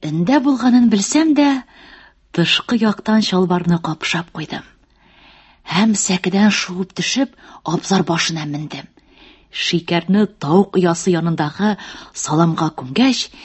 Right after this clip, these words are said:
иркенләп җиргә төштем. Капкада күршедәге дус кызым Фәридәнең аннан-моннан җыештырып үргән кара чәчле башы күренде. Ул бармагы белән мине чакырды.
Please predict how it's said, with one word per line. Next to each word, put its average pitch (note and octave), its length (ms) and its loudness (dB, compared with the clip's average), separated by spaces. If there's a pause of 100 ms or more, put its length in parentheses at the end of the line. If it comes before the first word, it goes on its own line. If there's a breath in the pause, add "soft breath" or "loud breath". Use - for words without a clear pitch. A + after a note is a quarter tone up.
(280 loud breath)
иркенләп D#3+ 640 0
җиргә C#3+ 440 -2
төштем. - 480 -8 (680)
Капкада F3+ 580 0 (320)
күршедәге E3 680 0
дус A3 340 0
кызым G3+ 440 0 (480 loud breath)
Фәридәнең F3+ 680 0 (100)
аннан-моннан F#3+ 720 0
җыештырып F3+ 640 -2
үргән E3+ 420 -2
кара D#3 300 -2
чәчле D3+ 400 -2
башы C#3+ 400 -2
күренде. - 460 -8 (720 loud breath)
Ул A3 320 4
бармагы C#3 600 -4
белән G#3 300 0
мине G3 240 4
чакырды. D3+ 540 -4